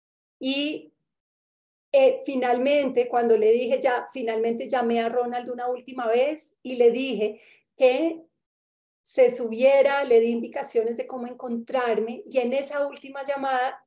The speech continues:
me embistió el toro. Ahora, el tema es que cuando llegamos a ese plano, a ese claro en la montaña, ya el toro tenía la ventaja nuevamente.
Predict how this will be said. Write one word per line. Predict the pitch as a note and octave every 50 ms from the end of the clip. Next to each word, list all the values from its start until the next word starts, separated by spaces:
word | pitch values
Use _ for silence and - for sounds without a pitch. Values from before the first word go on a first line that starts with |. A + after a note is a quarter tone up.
| _ _
me | A#3 A#3 A3+
embistió | A3 G#3 F#3+ G#3 F#3+ - - - _ A#3 A#3+ A#3+ A#3 A#3 A#3 A#3
el | A3+ G#3+ -
toro. | - - G#3 F#3+ F3+ F#3 G3 - _ _ _ _ _ _ _ _ _ _ _ _ _ _ _ _ _ _ _ _ _ _
Ahora, | - A3 A3+ A#3+ B3 B3 B3+ A#3+ A#3+
el | A3 A3 A3+
tema | B3+ B3 A#3+ A#3+ C4
es | C4 -
que | - D#4 -
cuando | - F4 C#4+ B3+
llegamos | A#3 G#3 A#3 A#3 A#3 A#3 A#3+ B3+ C4 -
a | C#4
ese | C4 C4+ C#4+ C#4
plano, | - - D#4+ E4 D#4 C4+ A#3+ A3+ A3+
a | A3 A3+
ese | A3+ A3+ C4 -
claro | - D4+ D4 C#4 C4+ C4+ B3+ B3 B3+ C4
en | C4 C4
la | C4 A#3
montaña, | G#3+ G#3 G3+ G3+ _ C4 C4+ C4+ B3+ B3 A#3+ B3 C4 C#4 C#4+ _ _ _ _ _ _ _ _ _ _ _ _ _ _ _ _
ya | - F3+ - B3 A#3 A#3 A#3+
el | A#3+ A#3+ A#3
toro | - C#4 C4 B3+ B3+ A#3+ B3+ B3+ B3+
tenía | B3+ A#3 G#3+ G#3+ G#3+ G#3+ G#3+
la | A3 A#3+ A#3+
ventaja | A#3 A3+ A3 A3+ A3+ G#3+ G#3+ G#3 G#3 G#3+ G#3 G3+ -
nuevamente. | - A3+ A3+ G#3+ G#3 G#3+ A3 B3 D4 D4 A#3+ G#3+ - - F#3 _